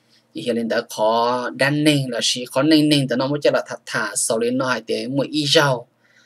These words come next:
Lúc sĩ hẳn tới chữ sĩ tê đan nền là hiện tên nền nền rồi lên nói.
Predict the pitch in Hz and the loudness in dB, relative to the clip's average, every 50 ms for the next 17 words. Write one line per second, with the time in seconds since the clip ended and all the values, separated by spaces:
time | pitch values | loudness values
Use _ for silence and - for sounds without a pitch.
0 | _ _ _ _ _ - 147 143 143 - 175 156 - - - 110 104 107 107 107 | _ _ _ _ _ 0 2 4 4 4 4 4 4 4 4 4 2 2 2 2
1 | 113 113 117 117 113 - - - 120 101 - - - 117 - - - 143 131 120 | 2 2 2 0 -4 -4 -4 -4 -2 -2 0 0 0 -2 -4 -6 -2 -2 0 0
2 | 113 120 127 139 147 151 156 143 131 120 113 117 123 120 - - 147 131 127 131 | 2 0 0 2 4 4 4 4 2 2 0 0 0 -2 0 0 0 0 0 0
3 | 127 127 131 135 127 120 120 120 117 120 117 120 120 117 117 110 107 107 | -2 0 0 0 0 0 -2 -2 -2 -2 -4 -2 -2 -2 -2 -2 -2 -6